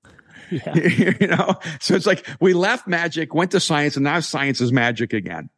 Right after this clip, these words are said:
Speaker 1: That's right. Quantum
Speaker 2: <laughs>
Speaker 1: physics blew that up.
Speaker 2: Yeah.
Speaker 1: That's what, you know, we understand quantum entanglement now. That's why your brother's stomach hurts when yours does. When we know that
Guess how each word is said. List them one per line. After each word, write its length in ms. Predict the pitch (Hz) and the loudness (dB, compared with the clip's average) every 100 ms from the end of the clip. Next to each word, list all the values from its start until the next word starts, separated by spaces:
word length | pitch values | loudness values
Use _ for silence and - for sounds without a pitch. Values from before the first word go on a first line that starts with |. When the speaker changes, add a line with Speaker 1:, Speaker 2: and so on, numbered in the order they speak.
| _ | _
Speaker 1:
That's 240 | 139 - | -8 -4
right. 240 | 131 117 143 | -2 -2 0
Quantum 300 | 143 165 156 | 2 2 4
Speaker 2:
<laughs> 40 | |
Speaker 1:
physics 300 | 160 170 135 | 2 0 -4
blew 200 | 113 120 | -4 -2
that 200 | 113 107 | -2 -6
up. 240 | 107 107 - | -10 -12 0
Speaker 2:
Yeah. 240 | 196 208 147 | 2 2 2
Speaker 1:
That's 220 | 156 - | 0 0
what, 180 | 170 156 | -4 0
you 80 | 151 | 0
know, 60 | |
we 120 | 151 | 2
understand 460 | 165 160 - 160 156 | 0 0 -2 -2 0
quantum 300 | - 143 147 | 0 0 2
entanglement 600 | 139 - 160 214 110 107 | 0 0 0 0 -2 -2
now. 200 | 107 110 | -4 0
That's 220 | 147 - | 0 0
why 120 | 139 123 | 2 4
your 140 | 117 | 2
brother's 420 | 101 127 131 110 | 0 0 0 -2
stomach 380 | - 131 143 127 | -4 -2 -2 -2
hurts 260 | 110 110 - | -6 -6 -2
when 120 | 117 | 0
yours 200 | 147 127 | 0 0
does. 240 | 104 101 104 | -2 -4 -4
When 100 | 107 | 0
we 140 | 120 | 0
know 220 | 123 123 | 2 2
that 180 | 113 107 | 0 -4